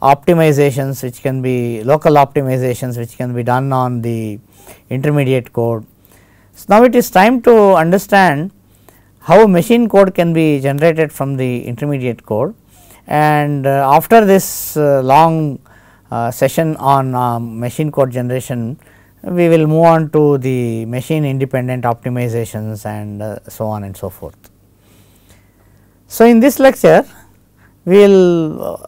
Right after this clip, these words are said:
first understand the main issues in machine code generation. We will look at a few samples of, uh, generated code,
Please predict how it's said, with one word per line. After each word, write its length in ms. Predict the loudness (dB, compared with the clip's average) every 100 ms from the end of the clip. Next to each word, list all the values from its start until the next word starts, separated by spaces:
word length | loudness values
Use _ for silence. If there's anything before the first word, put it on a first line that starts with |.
| -2
first 460 | 0 0 -2 -8
understand 800 | -4 0 0 0 2 2 0 -4 -12 _ _ _ _
the 200 | 0 2
main 320 | 2 2 4 4
issues 420 | 2 2 2 2
in 460 | 0 -2 -4 -8 -14 _
machine 380 | -8 -4 -2 0
code 180 | 0 0
generation. 580 | -2 -4 -4 -6 -10 -12 _ _ _ _ _ _ _ _ _ _ _
We 120 | 0 4
will 160 | 4
look 200 | 4 4
at 180 | 2 4
a 80 | 2
few 240 | 4 2
samples 560 | 4 2 2 2 0 4
of, 360 | 2 2 -4 -2
uh, 400 | 0 0 -4 -6
generated 640 | -2 0 2 2 0 -4 -2
code, 360 | 0 0 -2